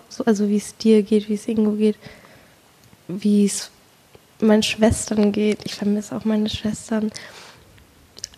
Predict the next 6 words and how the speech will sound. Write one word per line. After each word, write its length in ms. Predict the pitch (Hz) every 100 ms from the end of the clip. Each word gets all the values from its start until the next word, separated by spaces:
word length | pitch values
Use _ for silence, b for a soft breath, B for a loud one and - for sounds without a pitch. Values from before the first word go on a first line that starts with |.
| _ _ -
Aber 240 | 214 202
ich 120 | 202 -
glaub 320 | 202 208 -
halt, 220 | 202 202
dass 260 | 208 - - _ _ _ _ -
ihr 500 | 202 202 202 202